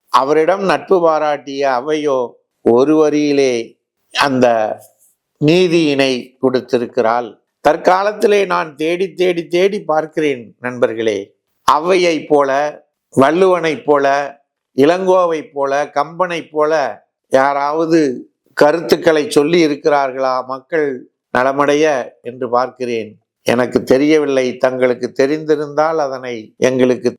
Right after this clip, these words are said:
தெரிவியுங்கள் என்று கேட்டுக்கொள்கின்றேன். நண்பர்களே, எக்காலத்திற்கும் பொருந்தக்கூடிய நீதி நெறியினை ஔவையும் வள்ளுவனும்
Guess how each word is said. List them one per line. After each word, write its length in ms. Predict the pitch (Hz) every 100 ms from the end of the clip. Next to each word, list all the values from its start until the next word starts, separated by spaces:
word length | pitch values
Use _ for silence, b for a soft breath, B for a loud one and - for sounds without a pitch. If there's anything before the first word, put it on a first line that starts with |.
| 139
தெரிவியுங்கள் 960 | 143 160 160 147 139 127 117 117 _
என்று 320 | 127 120 113 -
கேட்டுக்கொள்கின்றேன். 960 | 117 113 - 113 107 101 98 101 - _ _ -
நண்பர்களே, 840 | 151 160 160 147 143 117 - _ _
எக்காலத்திற்கும் 1200 | 143 151 151 185 190 190 220 214 208 175 190 156 131 _ _ _
பொருந்தக்கூடிய 920 | 147 147 165 160 - 147 143 139 127 104 - _ -
நீதி 480 | 139 185 220 208
நெறியினை 840 | 185 147 151 180 170 170 190 190 _ _ _ - 120
ஔவையும் 680 | 139 175 165 156 143 123 - _ _ _ _ -
வள்ளுவனும் 720 | 131 147 170 160 151 131 113